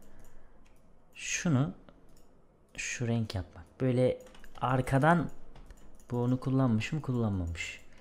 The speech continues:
Şöyle şu tarz renk geçişleri de hoş oluyor. Renklerin birbiriyle uyumu ya da direkt şu tarz denemiş o. O bu tarz yapmayı tercih etmiş.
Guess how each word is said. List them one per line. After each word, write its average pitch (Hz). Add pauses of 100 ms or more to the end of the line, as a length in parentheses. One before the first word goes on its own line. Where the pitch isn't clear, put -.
(580)
Şöyle -
şu -
tarz 107 (440)
renk 123
geçişleri 120
de 107
hoş 87
oluyor. 87 (460)
Renklerin 110
birbiriyle 107
uyumu 98
ya 107
da 120
direkt 120 (1500)
şu -
tarz 139
denemiş 87
o. 196 (1500)
O 139
bu 151
tarz 120
yapmayı 95
tercih 87
etmiş. -